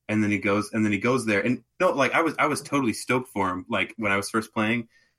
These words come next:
And I saw, like, like, that was cool. That was a cool way to do, like, a friend rival. 'Cause it was, like,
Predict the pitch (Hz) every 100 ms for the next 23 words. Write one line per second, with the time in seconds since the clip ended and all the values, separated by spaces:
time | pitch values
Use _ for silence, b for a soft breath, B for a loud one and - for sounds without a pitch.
0 | _ - 104 101 98 101 - 117 117 110
1 | 120 113 185 165 - 117 - 127 151 139
2 | - 127 117 113 101 104 98 95 - -
3 | 92 87 85 82 82 78 _ _ 113 113
4 | 113 110 107 98